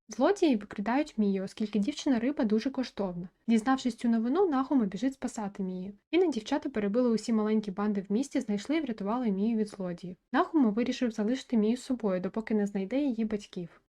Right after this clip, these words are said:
Після прибуття у наступне місто Нагума і команда їдуть до місцевого голови авантюристів. Неочікувано хлопець забігає до кабінету і виявляється одним з однокласників Нагума. Він прийшов у гільдію, тому що інші учні в небезпеці у лабіринті через напад монстрів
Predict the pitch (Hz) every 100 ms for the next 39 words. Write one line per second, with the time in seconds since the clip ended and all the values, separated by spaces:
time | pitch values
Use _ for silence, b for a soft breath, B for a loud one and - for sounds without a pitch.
0 | _ 214 240 240 233 240 247 226 214 233
1 | 220 214 240 - 247 214 226 214 208 196
2 | 185 190 277 277 220 226 208 208 190 -
3 | 220 254 262 214 202 202 190 190 247 226
4 | 214 214 202 175 - - _ - 220 214
5 | - 403 285 226 269 311 294 214 208 226
6 | 220 208 208 196 202 302 294 220 202 190
7 | 196 254 320 247 196 214 262 233 196 -
8 | 202 214 226 226 - 196 170 185 185 _
9 | _ _ _ 294 392 330 262 220 202 254
10 | 294 294 240 220 214 - 226 226 214 254
11 | - 254 214 202 202 - 269 - 233 214
12 | 196 190 202 285 - 247 208 196 202 269
13 | 240 196 - 202